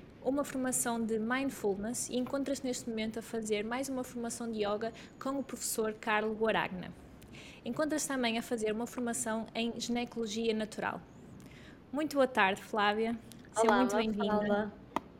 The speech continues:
Speaker 2: Obrigada, mais uma vez. É um prazer estar aqui a falar contigo.
Speaker 1: Muito obrigada por teres aceito mais um convite de estar aqui a falar connosco.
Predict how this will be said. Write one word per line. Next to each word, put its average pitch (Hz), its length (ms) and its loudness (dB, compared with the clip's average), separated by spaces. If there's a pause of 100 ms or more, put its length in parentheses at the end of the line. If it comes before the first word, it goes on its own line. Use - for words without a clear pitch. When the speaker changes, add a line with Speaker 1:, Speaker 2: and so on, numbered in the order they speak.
Speaker 2:
Obrigada, 202 800 4
mais 196 360 2
uma 208 200 4
vez. 196 360 2
É 196 80 4
um 214 80 2
prazer 196 380 2
estar 208 180 2
aqui 202 240 2
a 190 60 4
falar 190 280 4
contigo. 196 640 0 (1700)
Speaker 1:
Muito 254 220 4
obrigada 214 600 6
por - 160 -10
teres 214 180 0
aceito 208 540 2
mais 240 380 6
um 226 120 2
convite 202 640 -2
de - 60 -10
estar 196 280 -2
aqui 196 300 -2
a 196 60 0
falar 190 260 -2
connosco. 190 640 -4